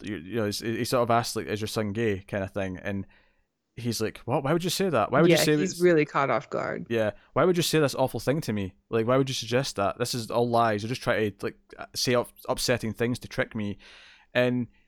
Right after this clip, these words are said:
Speaker 1: you actually feel kind of, I mean, he, it's possible that he is gay bec-, because of, like, you know, the, the phone at the end
Speaker 2: Well,
Speaker 1: of episode
Speaker 2: at
Speaker 1: two.
Speaker 2: this time, we,
Speaker 1: Yeah.
Speaker 2: we still think so, like,
Speaker 1: Yeah.
Speaker 2: 'cause that was the big reveal at the end of the last episode, was that he was L G B T community
Speaker 1: Yeah.
Speaker 2: member or
Speaker 1: Um,
Speaker 2: whatever.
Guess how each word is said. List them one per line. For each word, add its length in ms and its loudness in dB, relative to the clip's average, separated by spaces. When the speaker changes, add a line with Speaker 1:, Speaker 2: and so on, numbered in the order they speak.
Speaker 1:
you 120 4
actually 180 2
feel 120 2
kind 180 4
of, 100 0
I 80 2
mean, 160 2
he, 300 -4
it's 480 -4
possible 340 2
that 60 4
he 180 2
is 160 4
gay 260 2
bec-, 360 -4
because 480 2
of, 320 0
like, 240 -2
you 40 2
know, 60 4
the, 140 2
the 120 -2
phone 220 2
at 60 2
the 100 2
end 60 6
Speaker 2:
Well, 100 8
Speaker 1:
of 40 6
episode 220 -2
Speaker 2:
at 100 6
Speaker 1:
two. 40 6
Speaker 2:
this 220 0
time, 400 0
we, 80 -2
Speaker 1:
Yeah. 180 0
Speaker 2:
we 140 0
still 400 2
think 220 2
so, 420 -6
like, 160 2
Speaker 1:
Yeah. 180 2
Speaker 2:
'cause 140 2
that 180 2
was 220 -2
the 60 -18
big 180 0
reveal 400 2
at 140 0
the 200 -2
end 280 0
of 180 0
the 500 0
last 300 0
episode, 540 0
was 180 0
that 220 -2
he 120 -2
was 200 -2
L 160 0
G 200 -2
B 200 4
T 500 6
community 720 2
Speaker 1:
Yeah. 40 -10
Speaker 2:
member 420 -4
or 40 2
Speaker 1:
Um, 80 4
Speaker 2:
whatever. 340 2